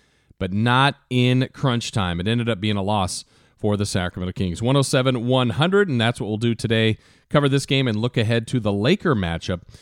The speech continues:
which is coming up tonight. So, Monday night, the Kings were welcoming in the San Antonio Spurs. It's been a quirky homestand, to say the least, if we look back on it. Uh, a great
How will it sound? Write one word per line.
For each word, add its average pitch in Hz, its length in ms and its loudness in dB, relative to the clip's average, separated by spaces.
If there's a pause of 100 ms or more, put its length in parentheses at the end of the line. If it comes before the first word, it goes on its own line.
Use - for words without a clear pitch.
(200)
which 101 200 -6
is 104 100 -2
coming 101 320 -2
up 90 160 -6 (140)
tonight. 101 420 -4
So, 135 260 2 (480)
Monday 202 240 4
night, 127 260 2 (120)
the 117 100 -4
Kings 156 460 2
were 131 220 0
welcoming 139 520 0
in 135 180 0
the 120 80 0
San 135 260 0
Antonio 127 400 0
Spurs. 123 500 -2
It's 104 120 -6
been 135 240 -2
a 113 100 0
quirky 165 640 -2
homestand, 131 600 0
to 107 80 -4
say 120 200 0
the 107 120 0
least, 98 500 0
if 101 180 -6
we 104 100 -2
look 107 200 -2
back 107 300 -4
on 90 180 -6
it. 98 180 -8
Uh, 95 240 -8
a 107 120 -2
great 110 720 -2